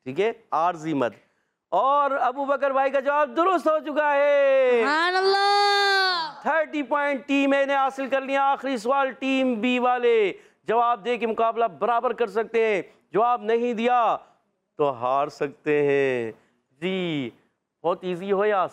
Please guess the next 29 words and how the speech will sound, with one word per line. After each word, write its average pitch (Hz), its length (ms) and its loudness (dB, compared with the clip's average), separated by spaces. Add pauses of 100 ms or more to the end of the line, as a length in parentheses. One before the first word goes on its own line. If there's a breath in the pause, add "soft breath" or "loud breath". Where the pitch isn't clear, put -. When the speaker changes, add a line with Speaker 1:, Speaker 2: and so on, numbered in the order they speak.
(140)
Speaker 1:
مشکل؟ 147 340 -8 (1080)
ایزی 202 260 0
ہو 240 60 2
یا 233 60 0
مشکل؟ 160 300 -8 (200)
Speaker 2:
مشکل۔ 233 280 -2 (400)
Speaker 1:
مشکل۔ 190 280 -2 (320 loud breath)
روحان 202 320 0
بھائی 247 140 -2
کہہ 240 120 -2
رہے 240 80 0
ہیں 226 60 -4
مشکل۔ 185 280 -4 (300)
چلے 220 160 -2
مشکل، 220 360 -6 (340)
روحان 190 380 -2
بھائی 220 180 -4
سے 202 160 0
مشکل 180 380 -6
سوال 185 200 -2
پوچھ 175 280 -10
رہے 202 80 0
ہیں، 196 80 -4 (280 loud breath)
بتائیے 208 280 -2
لام 190 220 -2
کا 185 80 -4
مخرج 151 320 -2
ہے 127 60 -4
کیا؟ 104 180 -4